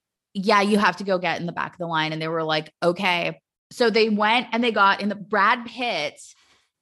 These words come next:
walked up Vine Street and got in the fucking back of the line for the Pantages. I was shitting. I was like, "Brad, what the fuck is up with you? You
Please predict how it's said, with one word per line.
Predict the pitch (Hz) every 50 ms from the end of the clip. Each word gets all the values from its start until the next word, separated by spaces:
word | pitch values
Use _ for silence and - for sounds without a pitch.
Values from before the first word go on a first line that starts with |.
| _ _ _ _ _ _ -
walked | 196 190 190 208 202 208 220 254 - -
up | - 226 208 180 180
Vine | 180 175 175 170 190 214 233 240 233
Street | 220 - - - 196 175 170 165 - -
and | 180 190 190 180
got | 190 175 180 185 - -
in | 208 214
the | 208 202
fucking | 208 - 185 185 - 208 190 196 190
back | 180 165 165 170 175 -
of | 190 180 180
the | 190 180
line | 185 180 180 175 165 165 160 160 151 - - _ _
for | _ - 175
the | 175 165
Pantages. | - 185 170 160 156 175 160 - - 101 92 92 170 - - _ _ _ -
I | 185 185 185 190 190 196 214 226 240 247 - - _ _ -
was | 196 208 214 196 -
shitting. | - - - - - - - 196 202 226 240 262 262 247 - -
I | 233
was | 247 262
like, | 254 254 220 208
"Brad, | 190 - 214 214 220 254 247 214 196 170 - _ _ _ _ _ _ _ _ _ _
what | - 180 226 269 262 262
the | 320
fuck | 311 - - - _ - 208 262 269 - -
is | 196 185 - - -
up | 202 240 247 165 - - - _ _ _ _ _ -
with | 190 185 190
you? | 170 151 131 95 90 87 98 110 - - _ _ - - - _ _ _ _ _
You | 180 180 196 240 247 247 254 262 254 233 - -